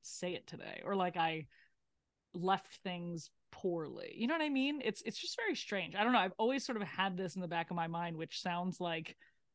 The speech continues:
uh, it sounds like I had some sort of, like, trauma when I was a kid or something, which I, is not the case, but it's <laughs> like, it's just like,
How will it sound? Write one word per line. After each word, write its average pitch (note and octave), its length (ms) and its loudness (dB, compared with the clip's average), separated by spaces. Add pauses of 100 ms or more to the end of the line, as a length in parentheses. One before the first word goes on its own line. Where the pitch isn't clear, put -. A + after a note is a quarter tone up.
(460)
uh, - 300 -10
it F3 120 -6
sounds A#3+ 260 8
like A#3+ 120 6
I G3 80 8
had F#3+ 280 8
some G3+ 160 2
sort F#3+ 240 2
of, E3+ 100 -2
like, E3+ 280 -2
trauma F3+ 580 0
when E3+ 140 -4
I E3 100 -4
was E3 160 -6
a F3+ 60 -8
kid F#3 240 -4
or G#3 60 -2
something, G#3+ 340 -4
which F#3+ 160 -4
I, D#3+ 180 -4
is E3 140 -6
not E3+ 300 -2
the F3 100 -6
case, F#3 500 -2
but G#3 160 4
it's G3 240 2
<laughs> - 60 -4
like, - 240 -6 (180)
it's - 200 -6
just B3+ 260 -2
like, F#3+ 260 0